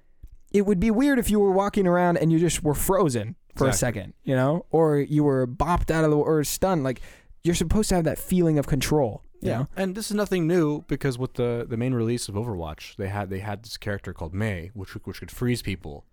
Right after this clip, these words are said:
Speaker 2: and hold them in place. But it's a bit different with, uh, with the new characters that, that they released in Overwatch, where it makes it a lot easier to,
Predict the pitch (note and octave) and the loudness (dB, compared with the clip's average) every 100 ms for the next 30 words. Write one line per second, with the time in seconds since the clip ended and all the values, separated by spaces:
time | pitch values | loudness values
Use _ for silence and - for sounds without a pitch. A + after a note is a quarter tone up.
0 | _ _ _ - F#2+ - B2 A2+ F#2+ E2+ | _ _ _ -12 -12 -6 -6 -4 -6 -8
1 | E2 - - - _ _ _ _ _ - | -12 -12 -18 -20 _ _ _ _ _ -4
2 | B2+ - _ _ - C#3 C#3 E3 D3+ F3 | -4 -6 _ _ -8 -6 -4 -6 -4 -6
3 | - D3+ G2+ - C3 A#2+ - - - A2 | -2 -4 -4 -8 -6 -6 -8 -20 -10 -6
4 | G#2+ G2+ G#2+ - B2+ A2 A#2+ B2 F#3 - | -4 -6 -10 -14 -14 -10 -8 -8 -8 -8
5 | F#2 - F2+ F2 F#2 F2 E2 E2 E2 - | -10 -10 -14 -12 -12 -12 -12 -12 -14 -16
6 | - G2+ F#2 F2 E2+ D#2+ - - G#2+ G2+ | -18 -12 -10 -10 -12 -12 -18 -14 -8 -8
7 | G#2+ G#2+ - G2 G2+ G2+ A2 A2 G2+ - | -8 -12 -12 -14 -14 -14 -16 -10 -12 -10
8 | F#2+ F2+ | -12 -14